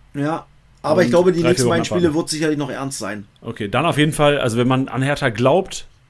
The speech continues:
Speaker 2: dann auf jeden Fall ein cheaper Keeper oder, äh, eigentlich Schnuppe. Auch wenn man nicht an Hertha glaubt, für sechsundvierzig K kriegst du momentan keinen besseren
Speaker 1: Ja.
Speaker 2: für die nächsten zwei Spieltage.
Speaker 1: Das stimmt. Und
Speaker 2: Dann,
Speaker 1: sie
Speaker 2: ja.
Speaker 1: werden halt immer was zu tun bekommen, ja, weil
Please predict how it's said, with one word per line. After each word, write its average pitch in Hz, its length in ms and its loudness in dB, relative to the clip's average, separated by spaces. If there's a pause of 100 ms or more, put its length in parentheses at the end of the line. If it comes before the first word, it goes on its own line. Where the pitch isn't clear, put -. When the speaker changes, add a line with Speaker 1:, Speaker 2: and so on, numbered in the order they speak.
(120)
Speaker 2:
dann 135 200 2
auf 127 140 0
jeden 135 160 -2
Fall 127 160 -4
ein 117 60 -2
cheaper 135 260 -4
Keeper 127 400 -2
oder, 113 320 -2
äh, 170 120 -4 (100)
eigentlich 180 220 2
Schnuppe. 123 380 2
Auch 180 160 4
wenn 190 60 6
man 180 80 4
nicht 175 100 2
an 147 80 2
Hertha 131 180 2
glaubt, 131 260 0
für 135 60 -4
sechsundvierzig 156 520 -4
K 135 160 -2
kriegst 139 240 -6
du - 20 -8
momentan 123 300 -4
keinen 113 160 -6
besseren 117 220 -4
Speaker 1:
Ja. 139 100 -2
Speaker 2:
für 101 80 -6
die 98 60 -4
nächsten - 140 -12
zwei 98 120 -4
Spieltage. 87 420 -10 (160)
Speaker 1:
Das 131 160 -8
stimmt. - 300 -10 (540)
Und 170 280 -2
Speaker 2:
Dann, 156 400 -4
Speaker 1:
sie 113 120 -4
Speaker 2:
ja. 139 60 2
Speaker 1:
werden 139 140 2
halt 143 140 0
immer 156 160 0
was 139 160 -6
zu 139 180 -12 (160)
tun 156 180 -6
bekommen, 110 300 -6
ja, 120 240 -8
weil 120 300 -6